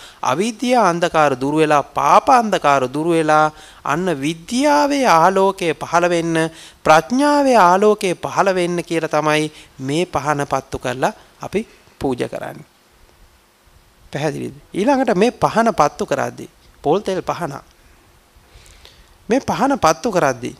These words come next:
මේ පහනේ තියෙන තෙල් ටික ක්‍රම ක්‍රමයෙන් මොකද වෙලා යන්නේ? ආ, ඒ වගේ අපේ තුල තියෙන යම්කිසි කෙලෙස් තියෙනවා නම් ඒ කෙලෙස්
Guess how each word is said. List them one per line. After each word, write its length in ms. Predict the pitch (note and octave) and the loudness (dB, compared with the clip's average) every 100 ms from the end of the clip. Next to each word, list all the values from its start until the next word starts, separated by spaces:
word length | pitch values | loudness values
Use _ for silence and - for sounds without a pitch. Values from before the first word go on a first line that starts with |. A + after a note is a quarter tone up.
| - | -8
මේ 160 | E3 C4 | -4 -4
පහනේ 380 | D#3+ C#3+ A#3+ A3 | -2 -2 0 -2
තියෙන 280 | G3+ F#3+ | -2 -2
තෙල් 240 | - F3 G3+ | 0 -2 -2
ටික 200 | D3 C3 A#2+ - _ | -6 -8 -8 -14 _
ක්‍රම 200 | D#3+ F#3 | -2 0
ක්‍රමයෙන් 320 | G3+ G3 F#3 D#3+ | 0 0 0 0
මොකද 320 | E3 F3+ D#3+ | -2 -2 -2
වෙලා 220 | F3 F3+ | 0 -2
යන්නේ? 300 | C3 A#2+ B2 _ _ - _ _ _ _ _ _ _ _ - | -2 -6 -16 _ _ -20 _ _ _ _ _ _ _ _ -14
ආ, 300 | C#3 A#2 B2+ D3+ | -10 -10 -10 -4
ඒ 220 | D3 G#3 | 0 2
වගේ 380 | G3+ C#3 C3 C3 | 2 0 -2 -2
අපේ 220 | - F3 | -4 -4
තුල 180 | F#3 F3 | -4 -4
තියෙන 220 | E3+ E3 | -4 -2
යම්කිසි 380 | D3 D#3 - D#3+ | -2 -4 -10 -6
කෙලෙස් 420 | D#3+ F#3 C4 - | -2 -2 -2 -4
තියෙනවා 380 | F#3+ D3+ C3+ B2+ | -4 -2 0 0
නම් 200 | B2+ C3+ | -2 -4
ඒ 140 | D3+ | -6
කෙලෙස් 480 | D#3 C#3+ G3 B3+ - | -2 0 2 0 -4